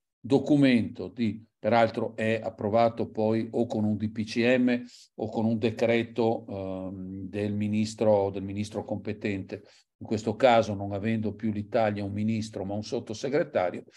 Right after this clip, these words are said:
è un decreto della Presidenza del Consiglio dei Ministri.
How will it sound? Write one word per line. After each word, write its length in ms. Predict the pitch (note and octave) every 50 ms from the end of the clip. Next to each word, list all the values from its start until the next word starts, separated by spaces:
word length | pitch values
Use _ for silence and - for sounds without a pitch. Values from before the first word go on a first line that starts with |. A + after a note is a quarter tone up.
| - - _
è 100 | - A2+
un 100 | A#2 A#2
decreto 480 | A2 C3+ C3+ - A#2 G#2 G2 G2+ B2
della 200 | G#2+ G2+ G2+ F#2+
Presidenza 560 | G2 - G2+ G#2 - A#2+ G2 F#2+ F#2 F#2 - G2+
del 120 | F#2+ F#2+
Consiglio 440 | - G2+ F#2+ - - A2+ G#2+ F#2+ F#2+
dei 140 | F#2+ G2 F#2
Ministri. 500 | F#2 F#2 F#2 F2+ E2+ E2 - - -